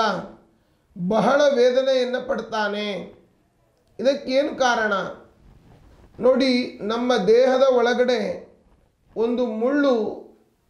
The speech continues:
ಒಳಗಡೆ ಹೋಗ್ತದೆ, ಕಾಲಲ್ಲಿಯೋ ಕೈಗೋ ನಡುತ್ತದೆ. ಎರಡು ಮೂರು ದಿವಸ ಆದರೆ, ಮೊದಲ ದಿವಸ ತೆಗೆದ್ರೆ ಸ್ವಲ್ಪ ನೋವಾಗ್ತದೆ, ಒಂದು ವಾರ ಆದ ಮೇಲೆ ತೆಗೆದ್ರೆ ಇನ್ನೂ ನೋವಾಗ್ತದೆ,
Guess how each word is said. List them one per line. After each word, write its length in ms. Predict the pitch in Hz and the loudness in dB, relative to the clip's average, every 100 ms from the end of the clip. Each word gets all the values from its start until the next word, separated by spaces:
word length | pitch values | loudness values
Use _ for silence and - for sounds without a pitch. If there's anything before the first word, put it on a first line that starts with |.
| _ - | _ -2
ಒಳಗಡೆ 340 | 233 240 240 | 2 2 2
ಹೋಗ್ತದೆ, 640 | 254 - - - 175 - | 2 0 -4 -6 -8 -8
ಕಾಲಲ್ಲಿಯೋ 920 | - 214 226 220 214 214 220 - - - | -2 0 0 0 0 0 0 -2 -8 0
ಕೈಗೋ 400 | 247 247 202 240 | 2 2 2 2
ನಡುತ್ತದೆ. 680 | 214 202 - 185 - - - _ _ _ _ _ _ _ 185 | 0 -6 -6 -8 -8 -14 -20 _ _ _ _ _ _ _ 2
ಎರಡು 300 | 226 262 294 | 4 4 2
ಮೂರು 300 | 311 302 269 | 2 2 0
ದಿವಸ 260 | 269 262 | -2 0
ಆದರೆ, 800 | 262 247 226 240 233 208 - - _ _ _ - | 2 2 0 0 -2 -6 -8 -20 _ _ _ -10
ಮೊದಲ 520 | 175 214 226 269 262 | -2 2 4 4 2
ದಿವಸ 260 | 262 262 262 | 0 0 0
ತೆಗೆದ್ರೆ 560 | 254 247 233 247 254 | 0 0 2 4 2
ಸ್ವಲ್ಪ 340 | 254 247 254 269 | 2 -2 0 0
ನೋವಾಗ್ತದೆ, 920 | 262 247 208 - - - - - _ _ _ _ _ _ _ _ _ _ | 2 2 0 -6 -12 -16 -16 -20 _ _ _ _ _ _ _ _ _ _
ಒಂದು 320 | 214 247 247 | 0 2 2
ವಾರ 320 | 226 233 269 277 269 | 4 2 2 0 0
ಆದ 200 | 247 254 | -2 -2
ಮೇಲೆ 340 | 262 254 247 247 | 2 2 0 -2
ತೆಗೆದ್ರೆ 760 | 226 226 233 240 247 247 - | -4 -2 0 0 0 -2 -8
ಇನ್ನೂ 280 | 247 262 285 | -6 -2 2
ನೋವಾಗ್ತದೆ, 880 | 269 240 214 180 - 170 170 - | 2 2 0 -4 -8 -10 -10 -12